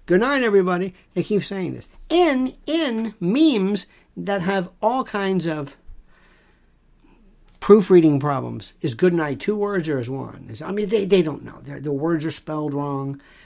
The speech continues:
but it doesn't matter 'cause I'm the one who says, "Hey, good night." Okay, all right. We've been through that.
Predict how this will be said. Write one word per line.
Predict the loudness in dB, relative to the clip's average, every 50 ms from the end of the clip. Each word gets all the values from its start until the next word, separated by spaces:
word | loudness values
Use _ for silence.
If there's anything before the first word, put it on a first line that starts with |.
| _ _ -6
but | -4 -4 -4 -2 0
it |
doesn't | 0 0 2 2 0 0
matter | 0 -4 -6 -8 -10 -12 -12
'cause | -10 -10 -10 -10 -12 _ _ _ _ _ _ _ _
I'm | -8 -6 -2 2
the | 4 4
one | 4 4 4 2
who | 2 2 2 2
says, | 0 -2 -2 -2
"Hey, | -2 0 0 0 0 0
good | 0 -2 -2 -2
night." | -2 -4 -6 -8
Okay, | -10 -10 -12 -20 -20 _ _ _ -20
all | -20
right. | -20 -20 -20 _ _ _ _ _ _ _ _ _ _ _ _ _ _ _ _ _ _ _ _ _ _ _ _ 0 4
We've | 4 6 4 4
been | 2 2 2 0
through | 0 0 -2 -4 -4
that. | -8 -14 -20